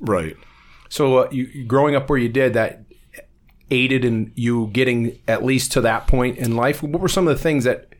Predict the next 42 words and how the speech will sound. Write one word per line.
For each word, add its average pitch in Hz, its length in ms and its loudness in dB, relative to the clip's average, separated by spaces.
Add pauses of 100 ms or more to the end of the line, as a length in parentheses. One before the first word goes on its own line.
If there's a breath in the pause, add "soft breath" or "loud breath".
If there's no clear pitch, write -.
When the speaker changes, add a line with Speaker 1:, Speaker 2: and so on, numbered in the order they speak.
(140)
Speaker 2:
you 131 160 -2
could 131 200 -4
t-, 151 100 0
you 131 160 -2
took - 240 4
from 127 160 -2
Warren 123 220 0
to 98 80 -4
help 123 240 -2
you 107 80 -4
through 113 260 -2
that? 85 280 -8 (220)
Speaker 1:
A 135 60 -4
great 147 220 0
question. 107 460 -2 (280 loud breath)
Um, 113 500 -4 (160)
so 135 320 0
my 123 160 2
grandfather 135 560 2
owned 120 180 0
a 104 100 2
small 117 320 0
antique 110 380 -2
shop 95 300 0
here. 92 280 0 (340 soft breath)
And 107 160 -2
so 104 720 0 (140)
I 113 100 2
used 120 200 0
to 123 60 2
always 107 280 2
be, 107 260 -2
like, 101 260 -2
at - 140 -4
the 107 140 -2
antique 113 300 -4
shop 104 280 -2
working 101 300 -2
with 104 180 -2
him 110 100 -2
and 104 100 -4
stuff. 104 300 -2